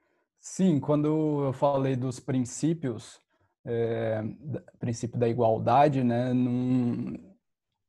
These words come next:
é, eu me referi ali que, que não, não há, muitas vezes, a aplicação desse princípio, né, e, pelo contrário, há uma seletividade. Então, é, é por causa daquela discussão, né, da, do consumo,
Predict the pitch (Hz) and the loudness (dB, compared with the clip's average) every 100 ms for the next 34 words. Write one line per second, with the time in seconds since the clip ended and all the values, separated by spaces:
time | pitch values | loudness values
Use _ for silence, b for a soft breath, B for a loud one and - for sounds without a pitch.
0 | _ _ _ _ _ _ _ _ _ _ | _ _ _ _ _ _ _ _ _ _
1 | _ _ - 123 120 120 135 143 135 165 | _ _ -6 -2 0 4 8 8 8 8
2 | 147 151 143 143 151 156 151 151 156 165 | 10 10 10 8 8 6 6 6 6 4
3 | 165 139 139 143 151 131 127 160 143 135 | 2 -2 0 2 4 6 6 4 2 2
4 | 131 131 131 139 143 139 151 170 165 147 | 0 2 2 6 6 6 2 2 0 0
5 | 143 147 - 143 143 - 143 165 190 185 | 0 -2 -4 -2 -2 -2 -4 -2 -2 -4
6 | B B 127 127 127 123 131 127 147 180 | B B -4 -2 -2 -2 -4 -4 -4 2
7 | 160 127 117 110 113 120 - 131 139 - | 6 6 4 0 0 -4 -4 -6 -6 -4
8 | 151 165 127 123 131 - b b - 127 | -2 4 4 4 -2 -14 b b -8 -6
9 | 123 131 135 143 - _ _ 123 120 117 | -2 0 0 -2 -6 _ _ -2 0 0
10 | 113 110 98 - _ _ _ - 135 120 | 0 -2 -4 -14 _ _ _ -12 -10 -8
11 | 131 127 127 127 135 147 151 147 - 196 | -6 -2 0 0 0 2 0 -2 -8 -6
12 | 190 160 160 135 127 127 120 120 117 113 | 0 0 0 0 -2 0 2 2 2 0
13 | 110 107 113 _ _ _ - - 123 117 | -2 -4 -8 _ _ _ -20 -12 -10 -10
14 | - 131 143 170 180 | -10 -4 -2 -2 -4